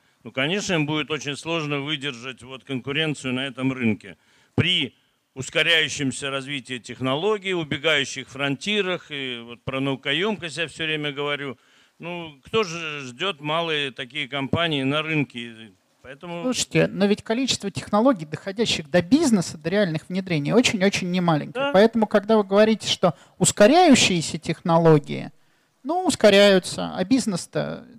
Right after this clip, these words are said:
Speaker 2: чё, не весь бизнес далеко ускоряется.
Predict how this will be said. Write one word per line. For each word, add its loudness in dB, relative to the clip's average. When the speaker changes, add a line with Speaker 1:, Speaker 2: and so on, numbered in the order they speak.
Speaker 2:
чё, -6
не 0
весь 2
бизнес -6
далеко -2
ускоряется. -8